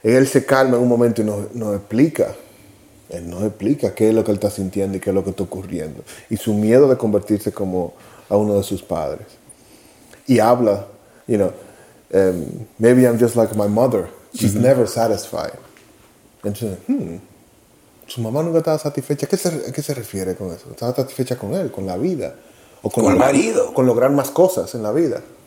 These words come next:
Speaker 1: ¿Mm? Y me, la canción siempre me hace pensar, cu-, cuestionar, ¿a qué él se está refiriendo? Y yo creo mi propia historia. Y yo creo que eso es un testamento a, a lo grande que él es. Porque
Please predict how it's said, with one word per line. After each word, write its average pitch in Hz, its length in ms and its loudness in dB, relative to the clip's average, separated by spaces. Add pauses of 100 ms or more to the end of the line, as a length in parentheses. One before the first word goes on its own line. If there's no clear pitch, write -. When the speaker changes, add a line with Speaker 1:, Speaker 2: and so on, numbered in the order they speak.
(1160)
Speaker 1:
¿Mm? 120 120 0 (1040)
Y 135 320 0 (140)
me, 127 520 4
la 123 120 2
canción 135 300 4
siempre 143 340 4
me 120 100 2
hace 113 500 0 (680)
pensar, 110 580 2
cu-, 123 260 0
cuestionar, 117 720 0
¿a 113 60 -8
qué - 120 -2
él 175 60 0
se 196 80 -2
está 165 140 -2
refiriendo? 98 800 -4
Y 101 80 -4
yo 113 140 0
creo 143 180 -2
mi 127 140 -2
propia 98 320 -2
historia. - 480 -10
Y 113 60 -4
yo 117 100 2
creo 120 140 0
que 117 240 0
eso 175 540 4 (540)
es 123 120 2
un 131 100 2
testamento 113 560 2
a, 90 240 -2
a 107 40 -4
lo 104 140 0
grande 110 400 0
que 98 60 -4
él 107 100 0
es. 143 140 2 (800)
Porque 123 380 4